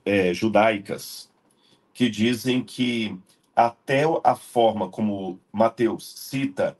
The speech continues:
a profecia da virgem está errada à luz do hebraico. Eles afirmam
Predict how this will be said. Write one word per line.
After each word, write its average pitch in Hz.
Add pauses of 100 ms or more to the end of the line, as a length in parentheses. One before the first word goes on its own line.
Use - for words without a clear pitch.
(260)
a 101
profecia 107
da 90
virgem 135 (260)
está -
errada 98
à 101
luz 92
do 101
hebraico. - (4000)
Eles 120
afirmam 113